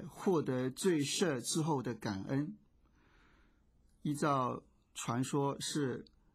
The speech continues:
圣奥斯定在临终之前，曾经命人把这首圣咏写在他的床，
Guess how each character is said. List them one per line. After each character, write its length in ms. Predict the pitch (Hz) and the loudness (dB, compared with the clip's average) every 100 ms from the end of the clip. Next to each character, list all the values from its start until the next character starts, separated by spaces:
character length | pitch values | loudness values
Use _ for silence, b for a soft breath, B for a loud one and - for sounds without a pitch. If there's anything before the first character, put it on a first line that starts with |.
| _ - | _ -14
圣 320 | - - 160 | -4 2 2
奥 160 | 160 156 | 4 2
斯 180 | 147 151 | 0 0
定 300 | 151 120 107 - - - - | 2 2 -2 -16 -20 -20 -4
在 200 | 156 135 | 0 2
临 220 | 123 165 | 2 4
终 200 | 170 165 | 4 2
之 120 | 160 | 2
前， 340 | 139 120 107 - - _ - _ _ - | -2 0 -2 -4 -10 _ -20 _ _ -8
曾 180 | - 143 | 0 2
经 160 | 156 | 4
命 240 | 151 165 135 | 4 4 4
人 320 | 117 113 113 - - | 0 -2 -6 -12 -6
把 200 | 120 113 | -4 0
这 180 | 156 151 | 0 2
首 180 | 131 | 0
圣 300 | 107 - 147 | 0 2 2
咏 260 | 123 107 98 - b b - | 2 -2 -6 -12 b b -8
写 360 | - - 113 | -2 0 0
在 300 | 107 147 123 | 0 0 0
他 160 | 123 139 | 0 0
的 160 | 127 | -2
床， 460 | 120 - 110 120 | -4 -4 -2 -2